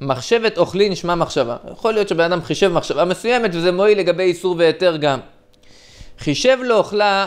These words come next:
מתה. חישב לאכול אותה אחרי שהיא תמות, והאכלה חיה, הוא יהיה פטור. למה? כי נכון, בדרך כלל רבי אלעזר ברבי שמעון סובר שכל, אה, אה, עוף טהור בחייו הוא נחשב כמו איברים נפרדים,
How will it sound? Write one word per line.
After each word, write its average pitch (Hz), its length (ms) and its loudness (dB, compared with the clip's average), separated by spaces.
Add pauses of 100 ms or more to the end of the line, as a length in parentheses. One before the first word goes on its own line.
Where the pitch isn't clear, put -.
מתה. 185 400 -4 (380)
חישב 208 180 -6
לאכול 185 340 -2
אותה 175 180 -2
אחרי 165 200 -2
שהיא 131 220 -8
תמות, 113 380 -8 (280)
והאכלה 151 920 2
חיה, 113 580 -2 (500)
הוא 156 120 -4
יהיה 220 100 6
פטור. 202 580 -2 (260)
למה? 147 360 -2 (440)
כי 135 160 -6
נכון, 220 340 -2
בדרך 202 220 0
כלל 180 120 -2
רבי 170 180 -2
אלעזר 160 240 -2
ברבי 151 220 -4
שמעון 156 280 -8
סובר 147 440 -2 (360)
שכל, 160 640 0 (140)
אה, 117 40 -6 (140)
אה, 107 440 -4 (120)
עוף 208 360 0
טהור 190 380 -2
בחייו 208 580 -2
הוא 185 80 -4
נחשב 180 260 -2
כמו 190 160 -4
איברים 170 440 -2
נפרדים, 156 560 -2